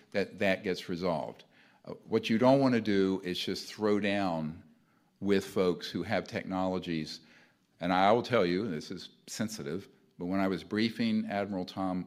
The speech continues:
Wilson, who is the head of Intelligence Joint Chiefs of Staff in nineteen ninety-seven, twenty-six years ago, I can't believe it's been that long,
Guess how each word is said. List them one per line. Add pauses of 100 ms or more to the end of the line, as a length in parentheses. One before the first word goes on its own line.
Wilson,
who
is
the
head
of
Intelligence
Joint
Chiefs
of
Staff (480)
in
nineteen
ninety-seven,
twenty-six
years
ago,
I
can't
believe
it's
been
that
long,